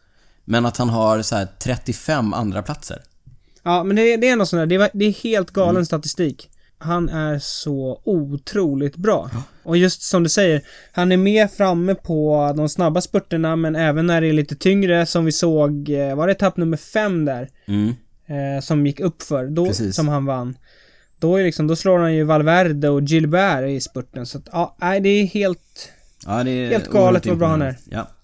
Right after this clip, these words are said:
Speaker 2: En annan som in-, som har många etappsegrar, som vi ofta brukar prata om, det är ju
Speaker 1: Ja.
Speaker 2: Mark Cavendish.
Speaker 1: Ja.
Speaker 2: Eh, men den stora frågan är väl, kommer han ta någon etappseger i år? Det känns ju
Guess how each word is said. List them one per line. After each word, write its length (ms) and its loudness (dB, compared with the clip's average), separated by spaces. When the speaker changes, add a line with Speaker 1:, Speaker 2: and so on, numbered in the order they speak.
Speaker 2:
En 160 2
annan 340 4
som 220 0
in-, 300 6
som 200 4
har 260 4
många 460 2
etappsegrar, 680 0
som 140 -2
vi 120 2
ofta 240 -2
brukar 200 -4
prata 320 0
om, 160 0
det 80 0
är 20 2
ju 60 2
Speaker 1:
Ja. 80 4
Speaker 2:
Mark 200 2
Cavendish. 580 2
Speaker 1:
Ja. 200 -2
Speaker 2:
Eh, 160 -2
men 160 0
den 120 2
stora 300 2
frågan 320 0
är 120 0
väl, 220 -4
kommer 240 -2
han 260 0
ta 320 0
någon 600 -2
etappseger 640 -4
i 20 -2
år? 180 0
Det 180 -2
känns 360 -6
ju 80 -4